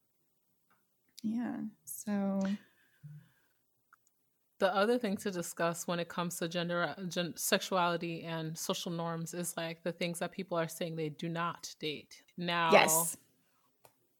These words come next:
Speaker 2: we're talking about, uh, there's, like, this thing on TikTok now. Well, I don't know if it's a thing. I just seen one group of kids do it, but there's these group of Black boys, and they're all t-, like, standing in a line,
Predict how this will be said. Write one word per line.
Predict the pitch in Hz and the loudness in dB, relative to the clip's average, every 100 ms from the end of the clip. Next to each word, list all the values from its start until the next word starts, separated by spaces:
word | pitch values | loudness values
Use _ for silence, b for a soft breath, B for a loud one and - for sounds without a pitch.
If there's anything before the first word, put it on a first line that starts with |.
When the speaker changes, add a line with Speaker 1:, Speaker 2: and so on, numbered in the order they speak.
| _ - | _ -2
Speaker 2:
we're | 190 185 | 2 2
talking | 190 180 180 175 170 | 4 4 2 -2 -2
about, | 170 160 - | 0 0 4
uh, | 185 180 175 | 6 8 6
there's, | 180 208 226 | 8 8 10
like, | 269 | 8
this | 240 226 | 6 4
thing | 196 196 | 4 4
on | 190 | 4
TikTok | 185 185 - 185 220 - | 2 -2 2 4 4 2
now. | 165 156 151 156 160 | 0 2 2 0 0
Well, | - 196 185 | 6 10 12
I | 180 | 12
don't | 214 190 | 10 8
know | 180 | 6
if | 170 | 6
it's | 175 160 | 2 0
a | |
thing. | - 156 147 143 | 2 2 2 0
I | 143 170 | 4 4
just | 165 196 - | 4 0 2
seen | 185 175 160 | 2 0 2
one | 165 156 | 2 2
group | 151 156 165 | 0 -2 -2
of | 147 - - | -2 -6 -6
kids | 185 160 - | -2 0 0
do | 156 | -2
it, | 143 143 | -2 0
but | 180 | 4
there's | 202 202 | 6 6
these | 208 202 | 4 4
group | 185 196 | 2 2
of | 208 | 4
Black | 208 170 175 | 6 4 4
boys, | 175 165 151 156 165 - b b b b b b b _ - | 4 6 4 2 -2 -8 b b b b b b b _ 6
and | 202 196 185 180 180 170 | 8 10 8 6 2 -2
they're | 180 196 196 | 4 6 10
all | 180 185 196 196 - - | 10 10 6 2 -4 -12
t-, | - - 175 | -12 -10 -8
like, | 175 180 | -6 -4
standing | - 202 208 | -2 0 0
in | 202 | -4
a | 165 | -4
line, | 156 156 151 151 | -6 -6 -8 -10